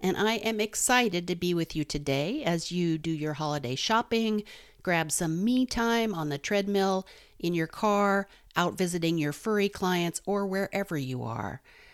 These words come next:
This episode is dropping on December first, so we are well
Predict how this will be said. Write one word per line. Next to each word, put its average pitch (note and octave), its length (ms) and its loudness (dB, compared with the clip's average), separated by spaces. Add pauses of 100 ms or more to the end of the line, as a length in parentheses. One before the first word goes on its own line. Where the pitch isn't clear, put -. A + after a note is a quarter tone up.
(380)
This - 180 0
episode A3+ 400 4
is F3+ 140 0
dropping E3+ 560 2
on E3 160 0
December E3+ 460 0
first, - 580 -2
so F3 380 0
we A#3+ 260 2
are G3+ 200 4
well G#3+ 520 2